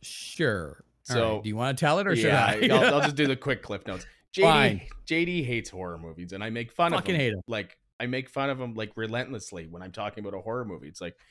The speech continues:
Speaker 1: Yes.
Speaker 2: "J D, have you watched this?" "No, I'm a chicken shit, so I'm not gonna watch it."
Speaker 1: <laughs>
Speaker 2: That's exactly how the conversation happens. And I make fun of him, but J D made a deal with himself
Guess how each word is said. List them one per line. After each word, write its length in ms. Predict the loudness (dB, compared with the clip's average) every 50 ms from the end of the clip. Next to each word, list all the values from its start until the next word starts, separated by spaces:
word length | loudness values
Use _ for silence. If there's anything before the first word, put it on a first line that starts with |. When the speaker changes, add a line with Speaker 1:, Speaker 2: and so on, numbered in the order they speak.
| _ _
Speaker 1:
Yes. 220 | -16 -16 -16 -16 _ 2
Speaker 2:
"J 180 | 4 4 4
D, 160 | 4 2 2
have 180 | 0 0 0 -2
you 100 | -2 0
watched 240 | 0 0 0 -2 -4
this?" 160 | -6 -8 -8 -12 _ _ _ _ -2
"No, 280 | 0 4 4 4 4
I'm 220 | 4 4 4 4 2
a 40 | 0
chicken 340 | 2 2 2 2 2 -2 -4
shit, 300 | -4 -4 -6 -8 -8 -8
so 120 | -4 0
I'm 120 | 2 4 4
not 160 | 4 4 4
gonna 180 | 4 4 4 4
watch 180 | 4 4 4 6
it." 420 | 4 4 4 4 4 4 4 2 2 0
Speaker 1:
<laughs> 540 | _ _ _ _ _ _ _ _ _ _
Speaker 2:
That's 200 | 0 0 0 0
exactly 460 | -4 -2 0 2 2 2 2 0 0 0
how 140 | 0 0
the 100 | 0 -2
conversation 560 | -4 -4 -4 -4 -6 -8 -10 -12 -12 -12 -14 -16
happens. 300 | -18 -18 -18 -14 -12 -12 -12 _
And 120 | -2 2 2
I 100 | 4 4
make 220 | 4 2 2 2
fun 180 | 2 0 0 2
of 60 | 2
him, 100 | 2 2
but 140 | 2 0 0
J 180 | 0 0 2
D 120 | 2 2 2
made 320 | 2 2 2 0 -2 -4 -4 -4
a 80 | -2
deal 260 | 0 2 2 4 4 2
with 80 | 2 0
himself 640 | -2 -2 2 4 4 4 4 2 -2 -8 -20